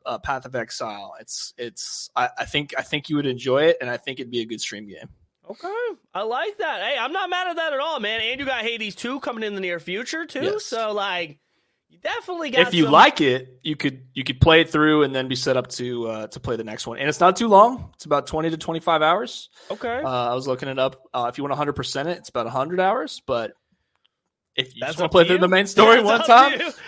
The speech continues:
Speaker 1: uh, it's
Speaker 2: Hey.
Speaker 1: about twenty to twenty-five hours, which isn't, like, a huge undertaking. You know, it's, it's one to two weeks, I think.
Speaker 2: Mm-hmm.
Speaker 1: Uh, and,
Speaker 2: Wait.
Speaker 1: uh, it's, it looks cool as hell, man.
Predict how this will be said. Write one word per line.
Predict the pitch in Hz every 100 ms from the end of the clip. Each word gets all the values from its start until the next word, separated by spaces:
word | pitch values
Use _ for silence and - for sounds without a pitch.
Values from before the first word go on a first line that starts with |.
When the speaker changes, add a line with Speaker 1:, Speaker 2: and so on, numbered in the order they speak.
| -
Speaker 1:
uh, | 151 151
it's | 151
Speaker 2:
Hey. |
Speaker 1:
about | 160 160
twenty | 180 202
to | 196
twenty-five | 214 214 214 208
hours, | 208 220 226 180
which | 151
isn't, | 165 180
like, | 185
a | 180
huge | 185 185
undertaking. | 196 190 196 190 196
You | 190
know, | 147
it's, | 143 143 -
it's | 160 165
one | 156
to | 156
two | - 160
weeks, | 175 196 - -
I | 147
think. | - 175 190 _ _ _ 147
Speaker 2:
Mm-hmm. | 180
Speaker 1:
Uh, | 123 127 127 123 123 -
and, | 113 117 117
Speaker 2:
Wait. | 120
Speaker 1:
uh, | 113 113 110 -
it's, | 113 - - -
it | 117
looks | 131 156
cool | - 156
as | 151
hell, | 147 156
man. | 123